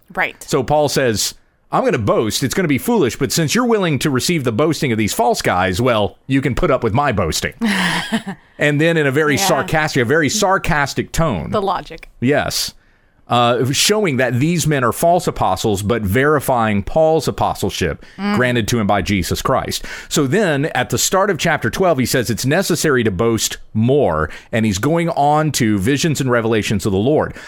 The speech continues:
Speaker 2: Then he speaks about himself in the third person. So though he's acting the manner of a fool,
Speaker 1: Mm-hmm.
Speaker 2: he still speaks of himself in such a humble way to say this in verse two,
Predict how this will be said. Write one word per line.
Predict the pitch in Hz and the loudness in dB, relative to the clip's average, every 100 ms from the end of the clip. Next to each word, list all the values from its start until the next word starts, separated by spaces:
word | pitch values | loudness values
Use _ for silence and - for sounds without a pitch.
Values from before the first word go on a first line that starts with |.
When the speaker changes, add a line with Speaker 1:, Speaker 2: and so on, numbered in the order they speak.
| - | -8
Speaker 2:
Then | 127 180 | -2 0
he | 185 | 0
speaks | - - 208 240 208 | -2 -2 -2 0 0
about | 147 123 | 0 0
himself | 117 - 139 131 | 0 0 -2 0
in | |
the | 110 | -2
third | - 135 113 | 0 -2 0
person. | 190 202 - - | 0 0 -2 -6
So | - 127 | -2 0
though | 104 143 160 | 2 2 2
he's | 156 127 110 - - - _ | 2 2 0 -4 -10 -20 _
acting | 113 143 - 160 | -2 -2 0 0
the | 147 | 2
manner | 135 139 131 | 0 2 2
of | 117 | 2
a | 101 | 0
fool, | - 240 175 87 85 127 - | 0 0 2 2 0 -2 -4
Speaker 1:
Mm-hmm. | 220 196 202 196 185 _ - | -2 -2 -2 -4 -6 _ -2
Speaker 2:
he | 131 | 0
still | - 170 160 | 0 0 0
speaks | - - 190 - | 0 -2 -2 0
of | 143 | 0
himself | 127 - 160 139 123 - | 0 0 2 2 0 -4
in | - 143 151 | -2 0 0
such | - 139 - | 0 0 0
a | 117 | -2
humble | - 202 233 196 208 | -2 -2 0 2 2
way | 165 90 76 | 2 0 -2
to | - | -4
say | 123 - 139 | -2 0 0
this | 120 165 131 | 2 0 0
in | 110 | 0
verse | 117 107 | 0 -2
two, | - 214 | -2 0